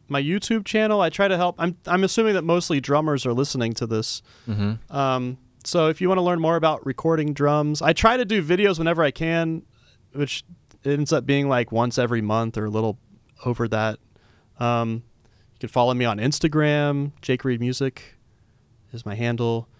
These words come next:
Speaker 1: Um, for those of you non-drummers, I just put out a sample pack about a month ago called Super Dead Drums,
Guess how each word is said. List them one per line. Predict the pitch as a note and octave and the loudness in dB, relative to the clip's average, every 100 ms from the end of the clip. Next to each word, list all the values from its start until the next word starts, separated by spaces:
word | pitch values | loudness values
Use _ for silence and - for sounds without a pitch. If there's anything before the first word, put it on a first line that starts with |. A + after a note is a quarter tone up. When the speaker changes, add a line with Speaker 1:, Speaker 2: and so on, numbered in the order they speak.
| _ _ | _ _
Speaker 1:
Um, | A#2+ A#2+ A#2 A#2 A2+ A2+ _ _ _ - | -2 0 0 0 -4 -8 _ _ _ 0
for | E3 | 4
those | F3+ F3+ | 4 2
of | |
you | F3 D3+ C#3+ C3+ B2 _ - | 0 2 0 -2 -6 _ -10
non-drummers, | A#2+ C3 E3+ C#3+ C3 B2 C3 C3 - - _ _ | -2 0 0 2 0 2 0 -2 -6 -12 _ _
I | - | -4
just | C#3 - | -4 0
put | E3+ | 2
out | C3+ | 2
a | G#2+ | -2
sample | - D#3+ F3 C3 | 0 0 2 0
pack | B2 A#2 B2+ - _ _ _ _ _ _ _ _ - | 0 0 -2 -10 _ _ _ _ _ _ _ _ -6
about | B2 B2 | 0 0
a | A2+ | 2
month | A#2+ B2+ | 0 0
ago | A#2+ A#2 A2+ A#2 - _ _ _ _ | 0 2 2 -2 -12 _ _ _ _
called | - B2+ A#2 | 0 0 2
Super | - F3+ F3 D#3 | 0 0 2 2
Dead | C3 C#3+ C#3+ | 2 0 0
Drums, | A#2+ C3 B2+ C#3 D#3+ - | -2 0 0 0 -4 -6